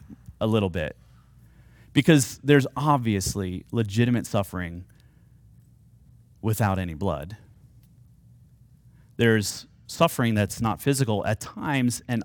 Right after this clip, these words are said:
often most of the worst kind of suffering is not physical. There is a kind of agony. There is a suffering that doesn't involve blood. There's grief,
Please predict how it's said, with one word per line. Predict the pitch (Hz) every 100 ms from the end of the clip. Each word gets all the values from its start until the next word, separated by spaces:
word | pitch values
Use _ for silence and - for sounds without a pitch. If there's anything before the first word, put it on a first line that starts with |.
| -
often | 151 180 - 110 95 123 - - - - -
most | 120 175 - -
of | 123 110
the |
worst | 107 107 123 202 214 - -
kind | 113 90
of |
suffering | - 98 - 90 87
is | 85
not | 76 -
physical. | 92 - - 50 - - - - - - - _ - - _ - - - - - - - - -
There | 151
is | 202 202
a |
kind | - 151
of | 123 101
agony. | 113 110 98 95
There | 117
is | 170
a | 208
suffering | - - 190 - 143 104 107 117
that | 131 117 -
doesn't | 135 127 127
involve | 120 113 104 123 135 110 107
blood. | - 104 107 147
There's | 127 123 110
grief, | - 127 185 -